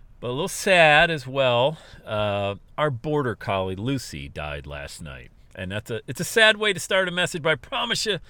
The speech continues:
stick with me. It'll get inspirational. Uh, Lucy would have been fourteen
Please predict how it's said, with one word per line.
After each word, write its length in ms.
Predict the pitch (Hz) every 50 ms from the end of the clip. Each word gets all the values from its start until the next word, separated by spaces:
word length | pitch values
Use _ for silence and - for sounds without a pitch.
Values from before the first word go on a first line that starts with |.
| - - - - - -
stick 360 | - - - - 240 185 -
with 200 | 175 160 135 -
me. 260 | 139 135 135 131 117 - - - - - - - - - -
It'll 160 | 139 151 139
get 100 | 147 143
inspirational. 800 | 139 127 117 - - 110 92 85 82 - - - 80 82 80 - _ - -
Uh, 340 | 87 92 101 98 95 95 95 -
Lucy 500 | - 160 196 240 220 - - 226 208 190
would 200 | 170 147 156 151
have 60 | 139
been 120 | 127 117 98
fourteen 920 | - - 165 160 170 - - - - 165 156 131 110 101 98 98 104 110